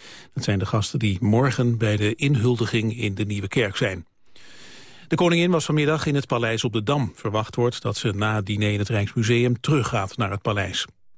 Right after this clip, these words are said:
Over een klein half uur wordt de laatste toespraak van koningin Beatrix uitgezonden. Die toespraak is eerder opgenomen. De uitzending is even voor half negen op Nederland één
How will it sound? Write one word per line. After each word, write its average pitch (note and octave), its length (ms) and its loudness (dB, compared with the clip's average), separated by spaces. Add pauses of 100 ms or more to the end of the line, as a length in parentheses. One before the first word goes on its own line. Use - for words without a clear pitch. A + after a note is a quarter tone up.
(120)
Over D3+ 220 2
een D3+ 60 4
klein G3 220 2
half B2+ 280 2
uur D3 220 4
wordt D3+ 200 0
de D3+ 140 2
laatste C#3 460 -2
toespraak C#3+ 560 -2
van G2+ 300 -4
koningin G2+ 420 0
Beatrix G2+ 540 0
uitgezonden. G#2+ 640 0 (520)
Die G2 140 0
toespraak G#2 440 0
is G2+ 80 2
eerder A2 260 2
opgenomen. A2 580 0 (140)
De - 100 -2
uitzending A2 440 2
is G2 260 -2
even B2 320 0
voor C#3 280 2
half G#2+ 220 0
negen C3+ 480 2
op B2+ 240 -2
Nederland G2+ 520 0
één C3 260 0